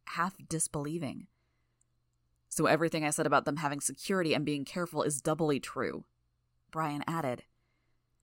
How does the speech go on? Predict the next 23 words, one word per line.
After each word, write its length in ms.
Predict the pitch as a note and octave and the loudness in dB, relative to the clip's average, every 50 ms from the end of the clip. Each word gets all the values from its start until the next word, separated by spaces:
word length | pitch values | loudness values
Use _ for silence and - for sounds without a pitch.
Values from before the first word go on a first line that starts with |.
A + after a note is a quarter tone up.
| _ _ _ _ - | _ _ _ _ 4
"If 240 | A#3 C4+ C4+ - - | 6 6 6 4 0
we 160 | D4+ D4 C4 | 0 2 2
hit 260 | - B3 A#3 A3+ - _ _ | 2 2 0 -2 -2 _ _
Bay 200 | - G3 F#3+ F#3 | 0 0 0 0
Central 480 | - - A#3 A#3+ B3 B3 - A3 F#3+ E3 | 0 2 2 2 2 2 2 0 0 2
downtown," 920 | F#3+ E3+ E3+ F3 E3+ - - - B3+ C4+ C4 G3 D#3+ D#3 D#3+ F#3+ G#3+ - _ _ _ _ _ _ _ _ _ - | 2 2 2 2 0 -2 -4 -2 2 2 2 2 2 0 -2 -6 -8 -12 _ _ _ _ _ _ _ _ _ -10
Lisa 260 | D#3 D#3+ D#3 - - D3+ | -8 -6 -6 -4 -4 -4
repeated 380 | D3 - - G3+ F#3+ F#3 F3 | -4 -4 -2 -4 -2 -2 -2
herself, 520 | D#3+ C#3+ - - D3+ C3 B2+ B2+ - - - - | -2 -2 -2 -2 -2 -2 -2 -4 -8 -16 -16 -12
ignoring 420 | D3+ D3+ D3 D#3 E3 E3+ F3 C#3 | -10 -6 -4 -2 -2 -2 -2 -2
us. 320 | C3 A#2+ - - - - - _ _ _ _ _ _ _ _ _ _ _ _ _ _ _ _ - | -2 -2 -2 -4 -4 -6 -8 _ _ _ _ _ _ _ _ _ _ _ _ _ _ _ _ -2
Then 160 | - A3+ G#3+ | 0 0 2
we're 80 | A3+ A3+ | 2 2
hitting 200 | C4 C#4+ D#4+ E4+ | 2 2 2 2
a 60 | D#4 | 2
location 480 | D4 B3 - - A3+ A3 - - G3+ | 0 0 -2 -2 -4 -2 -2 -4 -4
just 180 | G#3 G3+ - - | -4 -4 -4 -4
a 40 | G3 | -2
mile 280 | F#3 F#3 F#3+ G#3+ A#3 | -2 0 0 0 0
away 240 | A#3+ A3 G3 F#3+ F#3 | 0 0 0 -2 -2
from 160 | - - F3 | -4 -4 -4
Arcadia 480 | - - F3 - - F3 E3+ E3 E3+ E3 | -2 -2 -4 -4 -8 -8 -6 -6 -6 -6
High, 440 | E3 - G#3 G3 F#3 C#3+ G#2+ - | -6 -4 -2 0 0 0 -2 -4